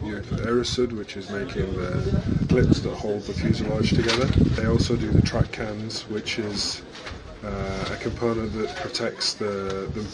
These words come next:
flat mechanism from, from the fuel tank, so separating the fuel tank from the flat mechanism. Both are very niche manufacturing technologies, both very specialized,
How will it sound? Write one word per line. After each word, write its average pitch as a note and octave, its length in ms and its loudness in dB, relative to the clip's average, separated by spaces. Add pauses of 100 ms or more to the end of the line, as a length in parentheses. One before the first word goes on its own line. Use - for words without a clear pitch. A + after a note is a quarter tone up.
(340)
flat A#2+ 240 2
mechanism A#2 600 0
from, G2+ 360 -4
from G2+ 380 -6
the G2 80 -4
fuel G#2+ 220 0
tank, F#2+ 400 -8
so - 160 -8
separating G2 520 -6
the F#2 80 -6
fuel G2+ 220 -4
tank G2+ 260 -8
from G2+ 140 -6
the - 80 -6
flat F#2+ 180 -8
mechanism. F#2+ 500 -8 (580)
Both B2 300 4
are A#2 60 0
very G2+ 240 -2
niche G#2+ 400 -6
manufacturing G2+ 520 -8
technologies, G2 560 -6 (180)
both G#2+ 260 -6
very G2+ 180 0
specialized, G2+ 800 -6